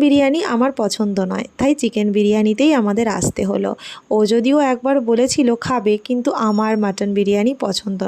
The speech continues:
নয়। চলো আর টাইম নষ্ট না করে গপ গপ করে খাওয়া যাক। প্রথমেই খাচ্ছি ফিশ কাটলেট, যেটা অসাধারণ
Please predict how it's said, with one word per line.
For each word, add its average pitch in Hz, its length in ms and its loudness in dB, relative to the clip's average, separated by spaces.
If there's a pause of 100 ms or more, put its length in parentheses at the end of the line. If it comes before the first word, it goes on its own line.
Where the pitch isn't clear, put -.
নয়। 220 140 -6 (420)
চলো 190 280 0 (200)
আর 220 80 -2 (140)
টাইম 190 200 0 (120)
নষ্ট 214 260 -2 (180)
না 190 80 0 (120)
করে 247 160 0 (160)
গপ 180 160 -4 (100)
গপ 247 140 -4 (100)
করে 247 140 2 (100)
খাওয়া 190 260 -4
যাক। - 160 -6 (400)
প্রথমেই 277 480 0
খাচ্ছি 285 280 0 (120)
ফিশ 220 200 0 (120)
কাটলেট, 240 380 2 (100)
যেটা 240 180 2 (180)
অসাধারণ 240 720 0